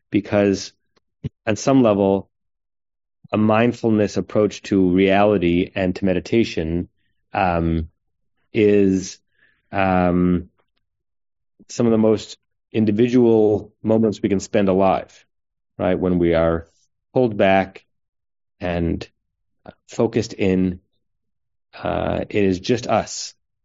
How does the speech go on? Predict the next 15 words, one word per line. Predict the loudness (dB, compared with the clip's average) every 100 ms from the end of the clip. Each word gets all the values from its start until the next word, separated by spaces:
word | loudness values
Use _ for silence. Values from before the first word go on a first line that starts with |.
| _
in | -2 0 0
sometimes | -2 -4 -2 0 0 -2
a | -2 0
raw | 0 0 0 2 2 2
and | 0 0 0 0 0
overwhelming | 0 2 2 2 0
way. | -4 -10 -18 _ _ _ _ _ _ _ -12
Uh, | -8 -6 -6
sometimes | -4 -4 -2 0 0 -2
people | -6 -4 -2
halfway | -2 -2 -2
through | -2
a | 0
meditation, | 0 0 -2 -2 0 0
they, | 0 -2